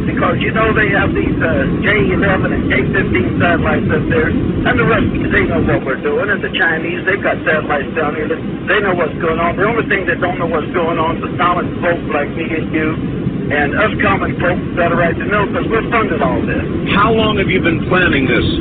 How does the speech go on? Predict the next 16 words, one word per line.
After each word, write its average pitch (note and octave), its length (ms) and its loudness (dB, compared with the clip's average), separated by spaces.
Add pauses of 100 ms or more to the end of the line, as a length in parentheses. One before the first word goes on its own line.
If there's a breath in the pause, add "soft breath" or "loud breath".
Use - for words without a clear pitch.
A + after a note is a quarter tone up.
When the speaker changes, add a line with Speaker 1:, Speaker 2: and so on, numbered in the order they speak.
(160)
Speaker 1:
I - 160 2
got F3+ 240 2
this - 240 0
thing - 240 0
down - 160 0
here - 160 0
by C3 160 2
a C3 80 0
thousand - 400 0
feet. - 80 0
I've F#3 80 2
been C4 240 0
planning G#3 320 0
this F#3+ 240 -2
thing F#3 240 0
now. F3+ 240 2